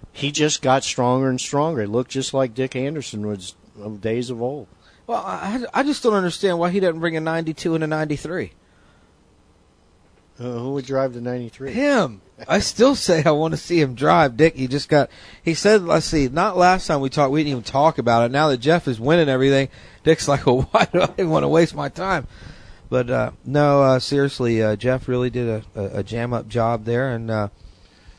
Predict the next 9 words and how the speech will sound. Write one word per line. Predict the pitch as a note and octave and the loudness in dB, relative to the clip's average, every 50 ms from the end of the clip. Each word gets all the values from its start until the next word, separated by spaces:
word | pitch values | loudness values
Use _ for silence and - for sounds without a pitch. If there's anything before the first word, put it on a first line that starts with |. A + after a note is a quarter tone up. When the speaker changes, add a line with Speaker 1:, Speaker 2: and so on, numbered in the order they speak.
| - - - | -20 -18 -14
Speaker 2:
scored | - - - C#3 C#3 C#3+ C3+ B2+ | -12 -6 -2 2 2 2 2 2
his | A#2+ - | 0 -2
second, | - - C#3 C3+ - - C3+ B2 - | -2 0 0 0 0 -4 -8 -8 -8
you | A#2 B2+ | -8 -6
know, | B2+ B2 A#2+ A#2 | -4 -4 -4 -4
Governor's | G#2 - B2 B2+ B2+ B2+ B2 A#2 - | -4 -4 -4 -4 -4 -4 -6 -8 -6
Cup | - C3+ B2+ G#2+ - | -4 -4 -4 -4 -4
win, | - B2 B2 B2 B2+ B2+ B2 | -6 -6 -6 -4 -4 -6 -6
and | G#2+ G2+ | -8 -8